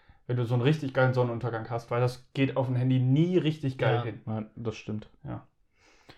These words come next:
Speaker 3: Aber das ist ja schon so ein bisschen so ein, so ein, so kleine Projekte, die wir immer verfolgen. Und wir verfolgen ja auch
Speaker 2: Wow.
Speaker 3: größere Projekte. <laughs> Ja, ich weiß, das war auch
Speaker 1: Also, wir haben hier
Speaker 2: Da
Speaker 1: die
Speaker 2: war mein,
Speaker 1: Überleitung.
Speaker 2: da war meine
Speaker 3: Uff,
Speaker 2: Überleitung
Speaker 3: da,
Speaker 2: besser,
Speaker 3: da,
Speaker 2: sorry,
Speaker 3: das war
Speaker 2: aber
Speaker 3: smoother, das ist schon
Speaker 1: Oh
Speaker 3: wahr.
Speaker 1: je, oh je.
Speaker 2: Ja,
Speaker 3: Aber
Speaker 2: Hobby,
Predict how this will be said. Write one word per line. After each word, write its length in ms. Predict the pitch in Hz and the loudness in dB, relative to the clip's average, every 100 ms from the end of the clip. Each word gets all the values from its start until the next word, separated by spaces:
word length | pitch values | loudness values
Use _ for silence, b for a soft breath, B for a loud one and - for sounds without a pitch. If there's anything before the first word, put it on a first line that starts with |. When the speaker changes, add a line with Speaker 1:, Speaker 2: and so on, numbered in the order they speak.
| b b b b b b b | b b b b b b b
Speaker 3:
Aber 260 | - 151 143 | 8 10 12
das 280 | 135 135 127 | 10 6 4
ist 100 | - | 4
ja 120 | 151 | 4
schon 240 | - 151 | 4 2
so 80 | 131 | 4
ein 80 | 131 | 0
bisschen 260 | - 139 | 0 0
so 100 | 117 | 2
ein, 120 | 123 113 | 2 0
so 120 | 117 | 0
ein, 240 | 117 113 - | -2 -6 -8
so 220 | - 117 | -6 -6
kleine 280 | - 120 117 | -2 -2 -2
Projekte, 380 | - 123 120 120 | 0 0 0 -2
die 160 | 107 | 0
wir 80 | 107 | 0
immer 220 | 107 104 | 0 -4
verfolgen. 500 | - 113 - 113 113 | -4 -6 0 0 0
Und 300 | 110 107 - | -4 -8 -4
wir 80 | 120 | -4
verfolgen 380 | 104 - 139 131 | -4 2 4 6
ja 60 | 127 | 6
auch 100 | 117 | 4
Speaker 2:
Wow. 40 | 123 | 10
Speaker 3:
größere 380 | 180 220 160 | 12 12 8
Projekte. 480 | 143 147 147 156 - | 8 10 10 8 10
<laughs> 0 | |
Ja, 100 | 147 | 12
ich 140 | 135 - | 10 6
weiß, 120 | 113 - | 0 -2
das 220 | - 123 | -8 0
war 140 | 117 | 2
auch 40 | 151 | 4
Speaker 1:
Also, 340 | 135 135 131 | 4 6 4
wir 80 | 131 | 4
haben 120 | 131 | 4
hier 80 | 135 | 8
Speaker 2:
Da 120 | 170 | 10
Speaker 1:
die 60 | 165 | 12
Speaker 2:
war 60 | 151 | 12
mein, 140 | - | 12
Speaker 1:
Überleitung. 240 | 135 - 160 | 10 8 8
Speaker 2:
da 80 | 147 | 8
war 100 | 143 | 8
meine 240 | 151 151 | 8 6
Speaker 3:
Uff, 80 | 135 | 6
Speaker 2:
Überleitung 360 | 135 135 131 | 4 4 4
Speaker 3:
da, 80 | 131 | 6
Speaker 2:
besser, 240 | 147 - 131 | 6 8 10
Speaker 3:
da, 60 | 131 127 | 10 10
Speaker 2:
sorry, 160 | 123 147 | 12 10
Speaker 3:
das 80 | 139 | 10
war 140 | 127 | 8
Speaker 2:
aber 100 | 135 | 8
Speaker 3:
smoother, 280 | 131 117 120 | 6 6 6
das 200 | 113 - | 6 2
ist 100 | 120 | 2
schon 120 | 139 | 8
Speaker 1:
Oh 100 | 135 | 10
Speaker 3:
wahr. 100 | 131 | 10
Speaker 1:
je, 120 | 127 123 | 8 6
oh 80 | |
je. 300 | 123 123 123 123 B B B B B _ _ _ _ _ - | 4 4 2 0 B B B B B _ _ _ _ _ 6
Speaker 2:
Ja, 120 | 143 | 8
Speaker 3:
Aber 140 | |
Speaker 2:
Hobby, 80 | 120 | 10